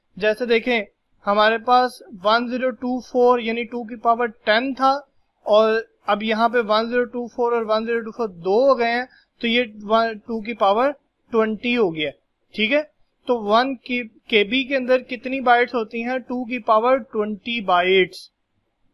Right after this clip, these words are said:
ठीक है। जबकि वन एम बी के अंदर किलोबाइट्स कितनी होती हैं? वन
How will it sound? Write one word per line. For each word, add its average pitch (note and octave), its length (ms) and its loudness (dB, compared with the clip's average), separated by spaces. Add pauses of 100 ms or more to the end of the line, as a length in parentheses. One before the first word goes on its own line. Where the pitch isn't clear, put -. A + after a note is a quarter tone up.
(100)
ठीक E3 200 -6
है। B3+ 260 2 (520)
जबकि A3 640 2 (440)
वन G#3+ 540 0
एम A3 200 0
बी B3 180 -4
के B3 80 -2
अंदर B3 240 -2
किलोबाइट्स B3+ 640 2
कितनी C4 340 -6
होती B3 340 -2
हैं? B3+ 180 -2
वन A3+ 400 -4